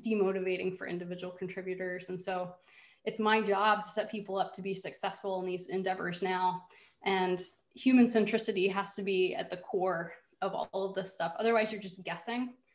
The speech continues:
at what you're building and it may or may not, you know, work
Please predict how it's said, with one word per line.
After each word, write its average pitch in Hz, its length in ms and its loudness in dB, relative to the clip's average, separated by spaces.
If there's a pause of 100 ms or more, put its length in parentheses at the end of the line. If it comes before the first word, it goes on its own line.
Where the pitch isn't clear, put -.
(200)
at 202 120 -6
what 190 140 -2
you're 185 100 -4
building 214 640 2 (100)
and 185 100 4
it 180 120 0
may 190 320 -2
or 180 80 -2
may 175 160 0
not, 175 340 -2 (460)
you 190 160 -4
know, 190 200 -6 (720)
work 185 400 -2